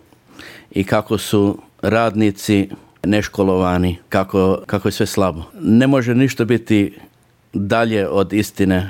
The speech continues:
nego to što su predstavili u medijama. Naši radnici su jako školovani, daju sve od sebe, najgore su plaćeni od svih radnika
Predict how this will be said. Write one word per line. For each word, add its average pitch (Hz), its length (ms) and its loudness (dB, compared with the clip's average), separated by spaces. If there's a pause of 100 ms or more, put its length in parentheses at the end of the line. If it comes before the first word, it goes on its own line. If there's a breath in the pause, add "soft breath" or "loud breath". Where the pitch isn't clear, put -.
nego 92 260 0
to 95 260 2
što 92 180 -4
su 98 140 -4
predstavili 92 760 0 (180)
u 95 200 2
medijama. 87 720 0 (680 loud breath)
Naši 110 320 -2
radnici 101 640 0
su 92 460 0 (720 soft breath)
jako 113 320 -2
školovani, 95 760 0 (220)
daju 110 260 0
sve 113 280 0
od 104 160 0
sebe, 95 380 0 (380)
najgore 113 580 2
su 101 160 -4
plaćeni 107 720 0
od 92 120 -2
svih - 280 -2
radnika 95 640 0